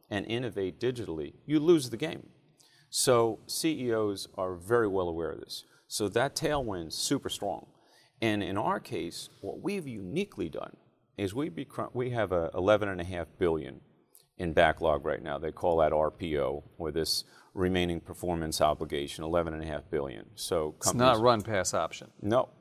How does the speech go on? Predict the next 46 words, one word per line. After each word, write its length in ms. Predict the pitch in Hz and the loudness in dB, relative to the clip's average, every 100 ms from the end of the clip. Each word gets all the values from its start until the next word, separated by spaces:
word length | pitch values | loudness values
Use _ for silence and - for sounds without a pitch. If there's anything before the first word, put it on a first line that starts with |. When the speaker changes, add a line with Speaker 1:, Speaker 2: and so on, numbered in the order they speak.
| - | -2
Speaker 1:
run 240 | 104 120 | 2 4
pass 320 | 127 135 123 - | 4 4 6 6
option 480 | 110 113 - 120 113 | 4 2 -2 -6 -6
is 140 | 98 98 | -4 0
what 140 | 107 | 2
we 100 | 101 | 2
call 320 | - 113 104 | 2 6 6
on 260 | 101 98 95 | 6 4 2
the 80 | 90 | -2
field 340 | - 101 90 | 4 6 10
every 240 | 104 113 95 | 10 10 8
day. 180 | 90 | 8
Speaker 2:
Right, 260 | 110 104 92 | 8 6 6
Speaker 1:
We 140 | 95 | 6
have 140 | 98 101 | 8 6
Speaker 2:
got 60 | |
Speaker 1:
to 80 | 95 | 6
Speaker 2:
it. 40 | 95 | 8
Speaker 1:
read, 380 | 135 156 156 - - | 8 8 4 -6 4
Speaker 2:
Yeah. 180 | 117 | 8
Speaker 1:
react, 560 | 104 107 104 90 - - | 10 10 8 4 -6 4
Speaker 2:
Got 220 | 123 117 | 10 12
it. 20 | |
Speaker 1:
run 200 | 117 123 | 12 10
pass 340 | 120 120 117 123 | 10 12 12 12
Speaker 2:
Yeah, 100 | 101 | 10
Speaker 1:
option. 280 | 85 - - - | 8 2 -14 -6
Speaker 2:
yeah. 200 | 110 127 - - 117 | -4 -6 -10 0 6
Speaker 1:
Um, 240 | 104 98 90 | 6 4 4
but 240 | 107 - 110 | 6 4 -2
in 120 | 107 | -6
a 60 | |
great 320 | 98 107 120 - | 0 0 2 0
standing 640 | - 107 95 92 87 85 95 | -4 -4 -4 -4 -8 -10 -2
of 280 | 90 85 80 _ _ | -2 -2 -6 _ _
revenue 480 | 92 107 127 117 87 | 0 0 2 -2 -4
like 300 | 80 76 - | -4 -6 -6
that, 220 | 71 - - _ _ _ _ _ _ - | -6 -6 -10 _ _ _ _ _ _ 0
it's 260 | 104 92 | 0 0
indicative 720 | - 101 90 117 - 107 92 87 | -2 -4 0 -2 0 -2 -2 -2
of 260 | 85 82 - - | -4 -4 -10 -10
a 60 | |
ninety-nine 540 | 85 90 95 98 92 92 | -4 -2 -2 -4 -6 -8
percent 360 | 90 - 87 | -8 -8 -8
retention 500 | 87 - 80 73 - | -12 -12 -10 -12 -14
rate, 260 | 78 - | -14 -14